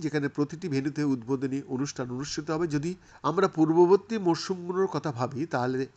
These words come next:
এই ধরনের বিক্ষোভ শুধুমাত্র টুর্নামেন্টের প্রথম ম্যাচেই সংঘটিত হয়েছিল। রাজস্থান রয়্যালসের দ্বিতীয় হোম গ্রাউন্ডে সারা আলি খানের পারফর্ম করার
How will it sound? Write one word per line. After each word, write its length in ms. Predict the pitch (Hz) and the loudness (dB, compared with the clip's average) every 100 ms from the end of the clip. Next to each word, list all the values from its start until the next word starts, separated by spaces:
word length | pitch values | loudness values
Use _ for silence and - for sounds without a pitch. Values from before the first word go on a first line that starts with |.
| 139 | 0
এই 60 | 139 | 2
ধরনের 320 | 139 135 143 117 | 2 2 -2 -2
বিক্ষোভ 360 | 160 - 208 208 - _ - - | -4 -4 -6 -6 -10 _ -10 -6
শুধুমাত্র 400 | 135 139 135 139 - | 0 0 -2 -4 -2
টুর্নামেন্টের 500 | 139 131 127 123 123 151 | 0 0 0 -2 -4 -4
প্রথম 260 | 170 220 180 | -6 -6 -6
ম্যাচেই 300 | 131 107 113 107 _ - - - | -6 -4 -6 -8 _ -20 -20 -16
সংঘটিত 560 | - 170 170 135 120 151 | -4 -2 -2 -4 -6 -8
হয়েছিল। 360 | 107 101 113 110 - 139 | -8 -10 -12 -14 -4 2
রাজস্থান 400 | 190 233 - 233 | 4 2 -2 2
রয়্যালসের 380 | 214 220 254 202 | 2 2 -2 -2
দ্বিতীয় 240 | 165 196 196 | -2 0 0
হোম 180 | 180 165 | 0 0
গ্রাউন্ডে 320 | 156 151 180 | -2 0 -2
সারা 260 | 220 135 139 135 | -2 -2 -2 -2
আলি 160 | 135 147 - | -2 -6 -6
খানের 800 | 127 127 - - - 160 151 147 127 | -8 -8 -16 -20 -16 -4 -2 -2 0
পারফর্ম 360 | 127 120 139 139 135 | -2 0 -6 -8 -8
করার 240 | 120 117 | -4 -4